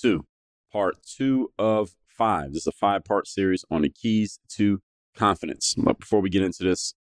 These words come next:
let me remind everybody I send out a text message every day free of charge that is guaranteed to have you focused, sharp, and on point to start your day. I call it the Daily Motivation. To receive that message, all you have to do is be part of my text community. To do that, all you gotta do is text me. And my number is three oh five, three eight four, six eight nine four.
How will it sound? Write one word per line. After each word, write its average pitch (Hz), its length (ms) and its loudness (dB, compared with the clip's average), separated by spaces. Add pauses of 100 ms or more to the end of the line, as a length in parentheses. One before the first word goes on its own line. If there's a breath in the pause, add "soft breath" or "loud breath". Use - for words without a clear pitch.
(200)
let 90 80 0
me 85 60 0
remind 92 340 0
everybody 90 420 0
I 82 40 -2
send 90 200 -4
out 80 140 2
a - 20 -6
text - 240 -2
message 90 300 -2
every 85 200 2
day 98 220 2
free 92 220 -2
of 80 80 -4
charge 104 320 0
that 82 120 -6
is 76 80 -8
guaranteed 92 440 0
to 92 80 0
have 85 180 0
you 87 80 -8
focused, - 500 0
sharp, 95 380 -2
and 85 100 -8
on 90 220 0
point 92 240 -2
to - 60 -20
start - 260 4
your 80 100 -8
day. 90 220 2
I 76 80 -2
call 87 220 0
it 76 60 -10
the 71 60 -20
Daily 87 280 2
Motivation. 82 600 0 (460)
To 98 100 4
receive 117 380 -2
that 110 180 2
message, - 320 -4
all 95 100 2
you 101 120 2
have 101 80 0
to 87 80 -14
do 98 100 0
is 95 80 2
be 90 140 -8
part 95 180 2
of 87 60 0
my 87 80 -6
text 95 300 2
community. 113 480 0 (120)
To - 80 -2
do 87 200 -2
that, 107 260 2 (100)
all 95 100 2
you 92 60 2
gotta 90 140 2
do 90 100 -2
is 85 80 -4
text 104 240 2
me. 98 140 0 (180)
And - 80 -8
my 82 80 0
number 92 220 4
is - 80 -6
three 90 180 0
oh 87 80 0
five, 92 320 0
three 87 200 0
eight 80 120 2
four, 98 240 2
six - 340 -8
eight 95 220 4
nine 82 240 0
four. 117 320 0